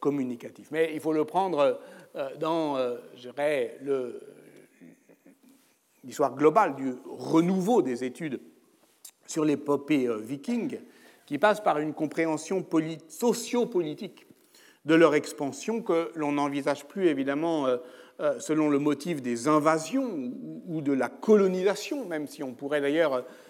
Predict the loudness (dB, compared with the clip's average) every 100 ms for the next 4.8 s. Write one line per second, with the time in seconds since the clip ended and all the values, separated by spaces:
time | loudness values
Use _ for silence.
0 | -20 -8 -4 0 2 2 2 0 0 -2
1 | -2 0 0 0 -4 -2 -2 -2 0 2
2 | 2 2 0 0 -4 -6 -6 -6 -10 -18
3 | -20 -20 -20 -4 4 6 6 6 4 2
4 | 2 4 4 0 0 2 -2 -8